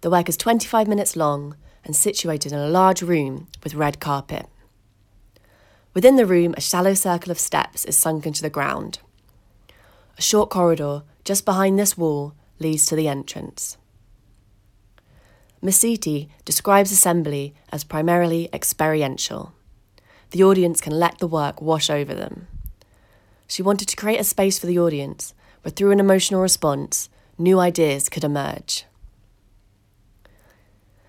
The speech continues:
The symbolism in the work comes through the use of certain musical tropes, such as polyphony and cacophony, the idea of multiple sound identities clashing together,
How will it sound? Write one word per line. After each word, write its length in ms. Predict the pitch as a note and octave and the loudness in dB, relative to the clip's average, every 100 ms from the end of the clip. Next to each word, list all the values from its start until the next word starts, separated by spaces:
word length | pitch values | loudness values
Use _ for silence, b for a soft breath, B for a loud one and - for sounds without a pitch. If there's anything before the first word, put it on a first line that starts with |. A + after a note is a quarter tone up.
| _ | _
The 60 | - | -2
symbolism 760 | - C4+ B3+ D#3+ C#3+ C#3 C#3+ E3+ | 4 6 6 2 -2 -6 -10 -6
in 80 | D#3+ | -2
the 80 | |
work 320 | D3+ D3+ D3 D3+ | 2 2 0 -2
comes 200 | D#3+ D#3 | -4 -2
through 120 | D#3+ | -4
the 80 | E3 | -2
use 320 | D#3+ D3+ - | -2 -2 -4
of 100 | - | -2
certain 560 | - E3+ E3+ E3+ E3+ - | 2 4 4 0 -4 -4
musical 340 | D#3 D#3 D3+ | -4 -4 -10
tropes, 580 | - D3 C#3+ - - - b b | -8 -6 -6 -6 -8 -8 b b
such 260 | - D#3 - | -6 -4 -2
as 80 | |
polyphony 640 | - F#3+ F#3 - D3 C#3+ D3 b b | -2 2 2 0 -6 -8 -12 b b
and 100 | - | -10
cacophony, 720 | D3 - F3+ E3 D3 - - - - - _ b b b b | -8 0 0 0 -4 -6 -8 -10 -12 -16 _ b b b b
the 80 | - | -4
idea 340 | D3 D3 D#3+ | 0 2 2
of 80 | D3 | 2
multiple 400 | D3+ D#3 D#3 - | 0 -2 -2 -6
sound 340 | D#3 D#3+ D#3 D#3 | -2 0 0 0
identities 580 | C#3+ C#3 C#3+ - D3 | -2 -4 -8 -8 -8
clashing 340 | - D3+ D3 D3 | -4 -2 -2 -4
together, 520 | D3+ D3 C#3+ G1+ D#3+ | -6 -4 -6 -8 -12